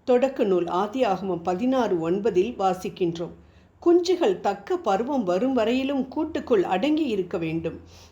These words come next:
காலத்திற்கு முந்தி பறக்க நினைத்தால் ஆபத்திலேதான்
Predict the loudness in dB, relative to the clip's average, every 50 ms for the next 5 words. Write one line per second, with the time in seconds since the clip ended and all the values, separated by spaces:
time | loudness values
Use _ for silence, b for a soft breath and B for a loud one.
0 | B B -2 0 2 2 2 2 0 -2 -2 -4 -6 -4 -2 0 0 2 2 2
1 | 2 2 2 4 2 2 2 2 0 0 2 2 4 4 4 2 0 0 -2 -4
2 | -4 -4 -4 -8 -12 b b b b b b 2 4 4 4 4 4 2 2 0
3 | 2 2 2 2 2 2 0 0 -2 -4